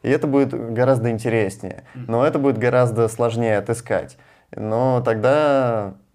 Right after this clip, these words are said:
Speaker 1: вот это, это тяжело. Это иногда тоже думаешь, "Ну,
Speaker 2: Действительно,
Speaker 1: попозже".
Speaker 2: надоедает
Speaker 1: Я
Speaker 2: иногда,
Speaker 1: пока
Speaker 2: да?
Speaker 1: что вот поиграю часочек, потом
Speaker 2: А.
Speaker 1: поем еще.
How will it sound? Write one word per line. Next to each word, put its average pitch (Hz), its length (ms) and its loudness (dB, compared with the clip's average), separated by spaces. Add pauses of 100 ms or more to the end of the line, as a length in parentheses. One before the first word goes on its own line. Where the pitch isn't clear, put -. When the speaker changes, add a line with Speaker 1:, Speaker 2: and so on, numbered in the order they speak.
(120)
Speaker 1:
вот - 560 -10
это, 139 300 0
это 143 240 -4
тяжело. 107 480 -2
Это 117 720 0
иногда 110 320 0
тоже 110 240 0
думаешь, 101 320 -4
"Ну, 113 140 -8
Speaker 2:
Действительно, 123 340 -4
Speaker 1:
попозже". 101 520 -4
Speaker 2:
надоедает 127 640 2
Speaker 1:
Я 117 60 -10
Speaker 2:
иногда, 110 180 -6
Speaker 1:
пока 139 200 0
Speaker 2:
да? - 20 0
Speaker 1:
что 143 240 0
вот 127 220 -2
поиграю 117 440 2
часочек, 110 580 -4
потом 113 280 0
Speaker 2:
А. - 20 0
Speaker 1:
поем 131 400 0
еще. 110 320 -4